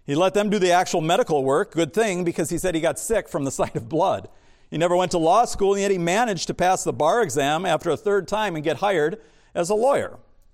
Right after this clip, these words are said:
Now, he was arrested in France, and he served time there, and then was extradited to Sweden, where he served another couple of years. Finally, he was sent back to the United States, where he was sentenced to twelve years.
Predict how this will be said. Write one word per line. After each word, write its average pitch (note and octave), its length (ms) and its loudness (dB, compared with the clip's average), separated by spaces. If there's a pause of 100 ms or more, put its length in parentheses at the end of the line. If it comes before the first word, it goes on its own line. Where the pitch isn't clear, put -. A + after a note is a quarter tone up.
(440)
Now, C3 280 -2
he F3 180 0
was G3 160 2
arrested A#3 400 2
in C4+ 80 0
France, F3 560 -2
and - 760 -14
he C3 60 -4
served F#3+ 320 0
time F#3+ 320 0
there, E3+ 420 0 (240)
and E3 120 -4
then F#3 80 0
was F3 100 -2
extradited F#3 640 0
to D3 60 -4
Sweden, G3 420 -2
where D#3 100 0
he D#3 60 -2
served E3+ 280 -2
another D#3+ 280 0
couple D3 260 -2
of B2+ 60 -2
years. C#3+ 240 0
Finally, A3 320 0
he - 20 2
was E3 120 0
sent G3 120 -2
back F3 200 0
to F3 80 -4
the D#3 40 -2
United D3+ 300 -2
States, G#3+ 360 -2
where F#3+ 120 -2
he E3 60 2
was D3 120 -2
sentenced F#3 300 -4
to D3 80 -8
twelve A3+ 320 0
years. A2 240 -2